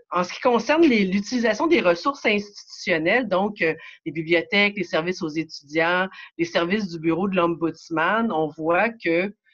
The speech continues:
c'est à peu près jamais utilisé dans certains cas. Ce qui est beaucoup utilisé pour les étudiants issus de l'immigration, c'est la bibliothèque, c'est les services aux étudiants comme l'aide financière, la consultation psychologique, l'aide au logement, le centre de santé,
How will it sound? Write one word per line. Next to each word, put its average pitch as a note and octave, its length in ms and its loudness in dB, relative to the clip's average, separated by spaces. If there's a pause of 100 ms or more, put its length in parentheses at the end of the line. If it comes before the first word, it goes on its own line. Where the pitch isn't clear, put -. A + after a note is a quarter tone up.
(100)
c'est F#3 340 0
à F3 120 -4
peu F3 160 -4
près G3 220 0
jamais F#3+ 500 2
utilisé E3+ 640 -6
dans F#3+ 180 -2
certains D#3 360 -10
cas. G3+ 240 -8
Ce A#3 100 -12
qui - 80 -10
est - 80 -20
beaucoup G#3+ 220 -6
utilisé F3+ 580 -4 (320)
pour F#3 140 -2
les E3 180 2
étudiants E3+ 360 -4
issus G#3 240 -4
de E3+ 40 -10
l'immigration, D#3+ 720 -4
c'est F3 180 -6
la D#3 100 -2
bibliothèque, D3+ 840 -4
c'est - 280 -6
les D#3+ 140 -2
services D#3+ 440 -6
aux D#3 80 -8
étudiants D3+ 580 -8
comme D3 160 -4
l'aide D3 180 -4
financière, D#3 600 -6
la D3+ 100 -4
consultation - 600 -14
psychologique, D3+ 600 -10
l'aide D3+ 160 -6
au D3+ 100 -6
logement, D3+ 500 -6 (360)
le D#3 80 -4
centre D#3+ 240 -2
de D3+ 120 -2
santé, F3 640 -6